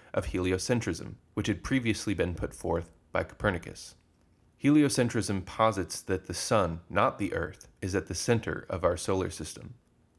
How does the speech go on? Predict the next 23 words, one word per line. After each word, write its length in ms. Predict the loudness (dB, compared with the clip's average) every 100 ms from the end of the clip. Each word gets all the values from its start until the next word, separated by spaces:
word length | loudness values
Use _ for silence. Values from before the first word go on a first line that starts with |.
| _ 0
About 220 | 4 4
a 60 |
hundred 260 | 4 2 4
years 180 | 2 0
prior 280 | 2 4 4
to 60 |
Galileo, 500 | 6 4 6 4 2
Copernicus 840 | -2 -8 0 2 2 0 -8 -10 -16 _ -4
had 140 | 0
made 160 | 0 2
groundbreaking 640 | 2 4 4 2 2 2
observations 840 | 2 2 0 0 0 0 -4 -6
that 160 | -8 -8
changed 400 | -2 0 -2 -2
science 320 | 0 2 0
forever, 560 | -6 -4 -2 -2 -4 -8 _ _ _ -2
leading 320 | 2 2 0
to 100 | 0
the 100 | 0
development 580 | 0 2 4 2 -2 -6
of 160 | -2
this 260 | -2 -2 -2
theory, 420 | 0 0 -4